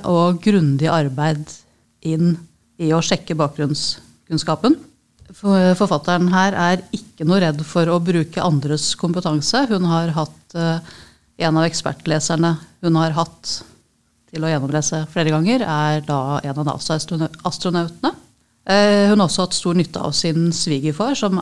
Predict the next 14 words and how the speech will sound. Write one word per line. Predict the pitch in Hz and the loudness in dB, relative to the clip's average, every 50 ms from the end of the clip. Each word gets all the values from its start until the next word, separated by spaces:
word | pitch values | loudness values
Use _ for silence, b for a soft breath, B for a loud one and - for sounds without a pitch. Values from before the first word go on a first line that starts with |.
| - - | -4 -6
er | 147 143 147 151 170 185 196 190 190 190 | -4 -4 -2 -2 -2 -2 -2 -2 -4 -6
tidligere | 185 190 - 196 175 170 180 180 185 190 185 185 | -8 -8 -6 -4 -4 -2 -2 -2 -2 -2 -2 -2
kampflyver. | - 196 185 - - 202 196 202 269 370 - | -2 -2 -2 -2 -2 -2 0 0 0 -2 -4
<laughs> | - - - - - - _ _ _ _ _ - 269 254 - _ - - - - - - - 226 - - - - - - - - - - | -8 -16 -20 -20 -20 -20 _ _ _ _ _ -20 -20 -20 -20 _ -20 -14 -14 -14 -12 -8 -8 -8 -8 -8 -10 -10 -10 -10 -12 -14 -14 -8
Så | - - 196 | -4 -2 0
der | 190 180 180 | 2 2 2
har | 175 | 2
hun | 165 165 | 2 2
nok | 190 208 202 - | 0 0 0 0
av | 165 151 | 0 0
og | 170 - | 0 0
til | 180 160 | 0 0
måttet | 175 175 170 175 196 196 | 0 0 0 0 -2 -2
skrive | - - - 214 190 170 151 147 165 165 | -2 -2 -2 -2 0 0 0 -2 -2 0